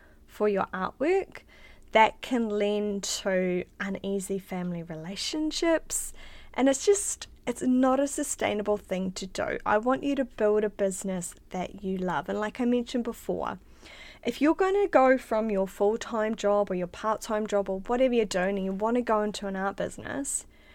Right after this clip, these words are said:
you don't have to run your business, and this is a huge mindset shift today.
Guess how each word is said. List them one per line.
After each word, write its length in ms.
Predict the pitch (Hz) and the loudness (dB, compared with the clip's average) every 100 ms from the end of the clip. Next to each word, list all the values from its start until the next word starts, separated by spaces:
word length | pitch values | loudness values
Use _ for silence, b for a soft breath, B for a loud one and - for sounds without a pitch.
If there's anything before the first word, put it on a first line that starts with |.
| b b - | b b 2
you 100 | 294 | 8
don't 220 | 440 392 | 8 8
have 340 | - 381 381 | 4 4 4
to 100 | 320 | 0
run 320 | 311 269 277 285 | 0 2 4 6
your 180 | 254 | 4
business, 560 | 226 - 240 240 190 180 | 2 4 2 4 -2 0
and 100 | 202 | -2
this 140 | 233 | -2
is 140 | 277 269 | -4 -4
a 60 | |
huge 760 | 262 - - 262 269 302 285 240 | -4 -6 -8 -4 6 6 6 2
mindset 580 | 226 214 226 233 208 - | 0 2 2 0 -4 -4
shift 260 | - 208 | -6 -6
today. 360 | 196 196 175 67 | -6 -4 -2 -4